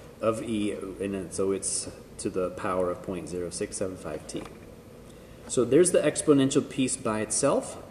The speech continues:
So to undo an exponent, you need a logarithm. Matching the base of e, so the natural log of two equals point zero six seven five t. So it's not an exponent anymore 'cause we converted it to logarithmic form.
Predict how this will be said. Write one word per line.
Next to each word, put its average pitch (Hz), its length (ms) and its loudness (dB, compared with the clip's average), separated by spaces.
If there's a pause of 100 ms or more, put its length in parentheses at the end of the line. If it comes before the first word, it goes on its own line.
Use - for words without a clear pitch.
So 107 500 4
to - 200 -8
undo 80 340 -6
an 78 60 -8
exponent, 165 1000 -6
you 160 160 -4
need 160 240 2
a 165 40 2
logarithm. 98 600 0 (800)
Matching 120 300 0
the 123 60 4
base 113 280 6
of 110 180 -2
e, 90 220 -4
so 82 260 -2
the 85 160 -6
natural 117 640 -4
log 113 400 -2
of - 140 -8
two - 640 -4
equals 110 880 -4 (260)
point 104 320 -8 (200)
zero 92 320 -8
six - 400 -10
seven 87 260 -8
five 85 340 -12
t. - 180 -8
So 110 200 4
it's - 140 0
not 120 180 2
an 135 100 8
exponent 113 480 4
anymore 95 360 0
'cause - 180 -10
we 82 400 -6
converted 90 460 -4
it 98 100 -4
to - 100 -6
logarithmic 87 540 -2
form. 95 360 -6